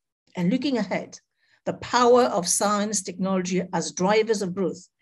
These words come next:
and global competitiveness is irreversible. Clearly, the link between science, technology, innovation, and economic transformation, whether at the structural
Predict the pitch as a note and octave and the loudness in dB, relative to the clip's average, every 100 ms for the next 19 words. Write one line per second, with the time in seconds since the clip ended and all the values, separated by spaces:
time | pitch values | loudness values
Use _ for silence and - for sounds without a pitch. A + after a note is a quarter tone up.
0 | _ _ - D#3+ E3+ A3+ A#3 A3+ A3+ - | _ _ -4 -2 4 8 8 8 4 2
1 | F#3 F3+ A3 A3 G3+ E3+ - D3+ - - | -2 0 -2 -2 -4 -8 -8 -8 -8 -10
2 | _ - G3 F#3+ - _ _ - A#3+ F3+ | _ -2 0 0 -4 _ _ -4 0 0
3 | D3+ D#3+ D3 - - - _ _ _ _ | -2 -4 -6 -8 -10 -20 _ _ _ _
4 | _ _ _ - - C#4+ - - - - | _ _ _ -16 0 2 2 -2 -14 -20
5 | - _ - F3+ G3 C#4+ B3 C4+ C4 A#3 | -20 _ 2 6 8 6 2 -2 -2 -2
6 | - G#3+ A3 G#3+ - F#3 G3 G3+ G3+ F#3+ | 0 0 0 -4 -6 -2 0 0 0 0
7 | F#3+ E3+ - - - _ _ - F3 F#3 | 0 -2 -4 -8 -18 _ _ -2 4 4
8 | F#3 G3 B3 D#4 D4+ B3 A3+ G3+ E3+ - | 4 2 4 2 0 -2 -2 -6 -8 -8
9 | - - _ _ _ - G#3+ A#3+ C4+ C4 | -10 -14 _ _ _ 0 4 4 4 2
10 | G#3+ G#3 F#3+ - G#3+ G#3+ - E3 - | -2 -2 -2 -4 -6 -10 -10 -10 -14